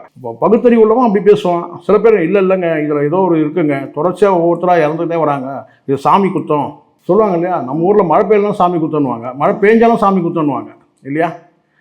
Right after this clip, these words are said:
அந்த மாதிரி என்ன கேட்டினா, அவங்க சொல்லக்கூடியது மரணத்துக்கு காரணம் அந்த நபர்களுடைய பழக்க வழக்கங்கள் தான் காரணம் அப்படின்னு சொல்றது. இவர் ஏங்க அங்க போய், அங்க போனாரு?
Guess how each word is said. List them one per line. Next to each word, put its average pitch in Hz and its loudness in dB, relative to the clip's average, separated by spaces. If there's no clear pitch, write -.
அந்த 185 2
மாதிரி 247 4
என்ன 208 2
கேட்டினா, 208 0
அவங்க 156 -4
சொல்லக்கூடியது 190 2
மரணத்துக்கு 226 2
காரணம் 208 2
அந்த 190 0
நபர்களுடைய 190 2
பழக்க 180 0
வழக்கங்கள் 156 -2
தான் 151 -6
காரணம் 127 -6
அப்படின்னு 170 2
சொல்றது. 131 -4
இவர் 190 4
ஏங்க 208 4
அங்க 170 0
போய், 160 2
அங்க 143 0
போனாரு? 131 -2